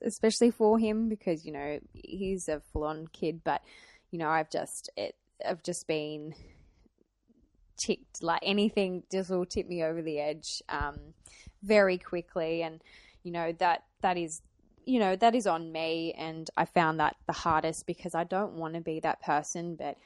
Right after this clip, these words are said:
there's a combination of grief, there's a combination of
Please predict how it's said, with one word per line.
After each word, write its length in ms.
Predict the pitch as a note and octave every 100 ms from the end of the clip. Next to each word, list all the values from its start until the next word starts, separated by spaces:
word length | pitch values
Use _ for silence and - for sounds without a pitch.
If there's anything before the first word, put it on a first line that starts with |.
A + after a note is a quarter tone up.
| - - _ -
there's 160 | F3 E3+
a 40 |
combination 600 | - E3+ E3 D#3+ - E3
of 160 | D3 D3 _ _
grief, 560 | A3 A3+ G#3+ E3+ D3+ -
there's 300 | E3 D#3 D3+
a 40 | E3
combination 640 | - D#3+ D#3 D3+ - D#3
of 160 | D#3